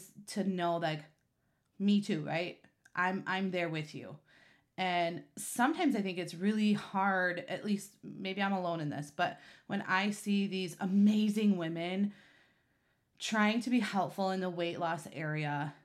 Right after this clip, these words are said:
but they're already so skinny, they already have a six pack, and that, you know, it's like, man, you, like, can you even relate to where I'm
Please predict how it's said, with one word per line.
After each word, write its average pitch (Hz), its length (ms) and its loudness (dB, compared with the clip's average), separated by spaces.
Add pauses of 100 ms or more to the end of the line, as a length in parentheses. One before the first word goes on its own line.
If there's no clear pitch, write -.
(140)
but 208 160 -4
they're 202 260 -2
already 202 480 2
so 170 200 -6
skinny, 165 420 -6
they 165 240 -6
already 226 400 0
have 156 240 -4
a 156 60 -4
six - 280 -10
pack, 165 300 -6
and 175 160 -8
that, 175 180 -6
you 208 120 -2
know, 208 180 0
it's 208 180 -6
like, 185 240 -6 (460)
man, 240 380 2
you, - 360 -6
like, 202 200 -2
can 202 260 -2
you 254 80 2
even 247 260 2
relate 175 380 0
to 311 80 -2
where 226 180 0
I'm 147 160 -2